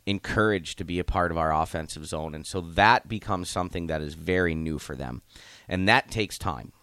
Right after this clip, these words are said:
And, you know, we showed some video this morning at practice where,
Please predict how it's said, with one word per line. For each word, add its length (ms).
And, 540
you 120
know, 120
we 160
showed 280
some 160
video 300
this 200
morning 360
at 60
practice 580
where, 320